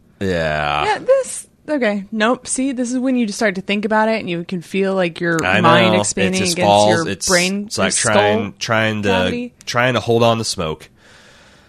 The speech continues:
Speaker 1: Uh, also, how did Cordelia, Myrtle, and Madison make their, Myrtle, Myrtle, Cordelia, Myrtle, and Madison make their way from Louisiana all the way to California post-apocalypse? There wouldn't have been any planes or trains, and I'm assuming most of the highways would have been destroyed. Did they walk all the way, or did they have a transportation spell?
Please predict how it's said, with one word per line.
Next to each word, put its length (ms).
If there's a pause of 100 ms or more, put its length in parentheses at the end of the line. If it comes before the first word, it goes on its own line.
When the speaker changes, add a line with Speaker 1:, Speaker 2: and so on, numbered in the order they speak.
(460)
Speaker 1:
Uh, 500 (100)
also, 560
how 200
did 120
Cordelia, 440
Myrtle, 340
and 80
Madison 440
make 200
their, 160
Myrtle, 500 (160)
Myrtle, 500 (460)
Cordelia, 640
Myrtle, 380
and 160
Madison 480
make 200
their 80
way 180
from 160
Louisiana 600
all 140
the 60
way 160
to 80
California 560
post-apocalypse? 960
There 120
wouldn't 240
have 60
been 140
any 200
planes 420
or 40
trains, 640
and 160
I'm 100
assuming 400
most 240
of 40
the 100
highways 420
would 100
have 60
been 100
destroyed. 640
Did 120
they 100
walk 300
all 100
the 100
way, 240
or 40
did 120
they 100
have 160
a 40
transportation 760
spell? 400